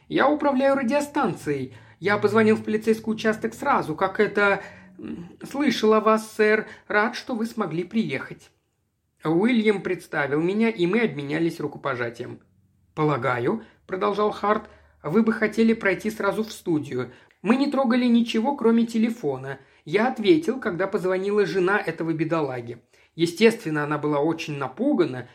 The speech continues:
Я сказал ей, чтобы она оставалась дома на случай, если полиция захочет её увидеть.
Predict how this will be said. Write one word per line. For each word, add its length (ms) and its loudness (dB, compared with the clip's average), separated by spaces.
Я 100 -2
сказал 380 2
ей, 200 4
чтобы 340 -4
она 240 0
оставалась 580 -4
дома 360 0
на 140 0
случай, 400 -2
если 260 0
полиция 520 -6
захочет 480 -2
её 180 4
увидеть. 460 -2